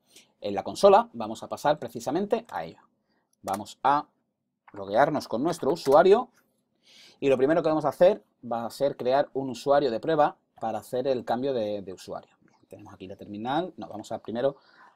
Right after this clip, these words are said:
hacer configuración. Vamos a darle a detalles, usuarios, y vamos a desbloquear esto para crear un usuario nuevo.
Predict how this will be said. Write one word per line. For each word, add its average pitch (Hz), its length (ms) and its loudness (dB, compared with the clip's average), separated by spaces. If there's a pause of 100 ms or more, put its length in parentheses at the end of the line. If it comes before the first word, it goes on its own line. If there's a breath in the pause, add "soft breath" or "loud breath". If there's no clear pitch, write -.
(180 soft breath)
hacer 120 440 -8
configuración. 151 1080 -6 (2250)
Vamos 104 400 -10
a 101 40 -10
darle 104 380 -6 (760 soft breath)
a 98 100 -20
detalles, 160 920 -4 (200)
usuarios, 139 960 -4
y 117 100 -8
vamos 135 340 -4
a 143 160 2
desbloquear 95 560 -10
esto 208 440 0 (1600 loud breath)
para 131 200 -4
crear 123 380 0
un 147 240 -2
usuario 123 540 -6 (120)
nuevo. 95 380 -20